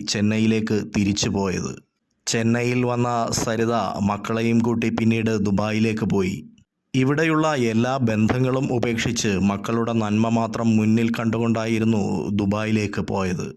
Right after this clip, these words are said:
ദുബായിലെത്തിയ സരിത സിനിമാ ലോകം തന്നെ മറന്നു. ഒരു മോനെ പഠിപ്പിച്ച് ഡോക്ടറാക്കി, അടുത്ത മോനെ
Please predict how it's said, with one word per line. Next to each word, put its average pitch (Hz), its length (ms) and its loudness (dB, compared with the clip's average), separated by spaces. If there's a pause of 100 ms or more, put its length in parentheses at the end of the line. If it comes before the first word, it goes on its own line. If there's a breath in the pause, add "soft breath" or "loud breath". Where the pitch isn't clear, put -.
(440)
ദുബായിലെത്തിയ 123 840 0
സരിത 120 360 0 (220)
സിനിമാ 113 440 0
ലോകം 117 360 0
തന്നെ 110 340 0 (160)
മറന്നു. 104 420 0 (480)
ഒരു 113 220 0
മോനെ 120 360 0
പഠിപ്പിച്ച് 113 600 -2
ഡോക്ടറാക്കി, 104 720 -4 (520 loud breath)
അടുത്ത 117 340 -2
മോനെ 113 360 0